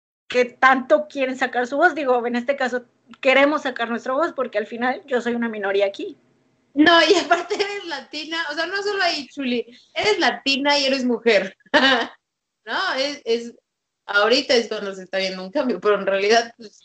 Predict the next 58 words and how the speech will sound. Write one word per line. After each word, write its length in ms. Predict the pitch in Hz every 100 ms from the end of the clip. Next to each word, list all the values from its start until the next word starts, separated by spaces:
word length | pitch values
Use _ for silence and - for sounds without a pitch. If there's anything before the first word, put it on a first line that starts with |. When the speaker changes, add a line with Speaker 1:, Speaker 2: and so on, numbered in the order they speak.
| _ _ _
Speaker 1:
Y 160 | - 320
es 120 | 359
que, 100 | 427
¿sabes 280 | 415 427 392
qué? 180 | - 349
Eso 140 | 339 381
es 180 | - -
como 280 | 277 262 247
parte 260 | 285 285
de 80 | 311
lo 140 | 277 254
que 100 | 240
más 180 | 254
me 100 | 294
llama 160 | 285 285
la 100 | 277
atención. 280 | 277 262 320
Yo 140 | 277
vengo 240 | 294 302 311
de 80 |
una 120 | 294 294
ciudad 300 | 302 247 240
como 220 | 285 254
la 160 | 233
Ciudad 240 | 233 240 233
de 100 | 240
México, 480 | 262 269 247 208 220
y 60 |
la 100 | 214
Ciudad 220 | 202 247 269
de 80 |
México 460 | 269 262 277 254 247 _ _ -
todo 240 | 262 285
nos 160 | 262 240
parece 300 | 226 226 240
como 180 | 220
normal. 560 | 202 196 202 269 285 240 _ _ _ _ _ _
Y 120 | 247 247
llegar 280 | 254 277
aquí 300 | 311 320 294
a 80 | 294
donde 180 | 285 262
te 160 | 240 233
digan, 400 | 254 262 254 - _ _ -
"¿Cómo 200 | 370 480
que 120 | 427
no 100 | 415
tienes 280 | - 415 415
hijos? 280 | 403 392 349
¿Y 40 | 330
por 180 | 311
qué?". 180 | 349 349 - _ _ _ -
"No 220 | 269 294
puedo". 420 | 320 302 269 247 _ _
"¿Te 80 | 320
ayudamos 500 | 320 330 359 466 453
en 80 | 370
tratamiento?". 720 | 285 269 269 277 294 359